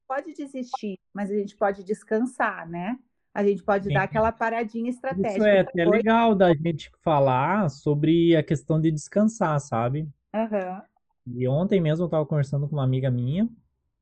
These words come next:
Speaker 2: tá morando em Santa Catarina atualmente, e ela tava super carregada, assim, sabe? Cuidar da casa, tudo,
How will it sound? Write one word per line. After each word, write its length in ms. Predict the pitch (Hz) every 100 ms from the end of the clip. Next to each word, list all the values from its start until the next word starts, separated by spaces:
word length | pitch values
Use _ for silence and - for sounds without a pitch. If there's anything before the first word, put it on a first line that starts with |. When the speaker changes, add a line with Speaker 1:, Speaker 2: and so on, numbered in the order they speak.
| _
Speaker 2:
tá 100 | 120
morando 240 | 120 120
em 40 | 123
Santa 180 | 127
Catarina 480 | 127 127 113 110 135
atualmente, 580 | 143 117 113 151 - _ _ _ _ _ _
e 240 | 117 113 117
ela 880 | 117 120 127 135 143 147 147 151 - _ _ _ _
tava 280 | 120 127 143
super 1160 | - - 175 180 208 208 196 185 170 147 135 - _ -
carregada, 560 | 139 165 143 139 135
assim, 200 | 117 135
sabe? 400 | 131 131 120 117 _ _ _
Cuidar 180 | - 113
da 120 | 120 139
casa, 840 | - 117 123 131 113 117 110 107 -
tudo, 560 | 127 139 131 127 127